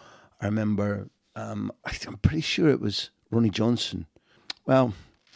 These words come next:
there was a, there was one of the United defenders did a kind of star jump on the line to, to try and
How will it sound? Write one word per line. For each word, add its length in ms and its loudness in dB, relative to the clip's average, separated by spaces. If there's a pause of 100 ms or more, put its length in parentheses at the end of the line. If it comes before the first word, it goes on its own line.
(600)
there 100 4
was 140 6
a, 80 4
there 160 -2
was 140 0
one 300 6
of 100 2
the 100 -2
United 340 2
defenders 460 -4
did 160 -12
a 60 -6
kind 200 -6
of 60 -6
star 480 -2
jump 300 -2
on 80 -2
the 100 0
line 320 2
to, 140 -8 (160)
to 120 -8
try 260 0
and 220 -2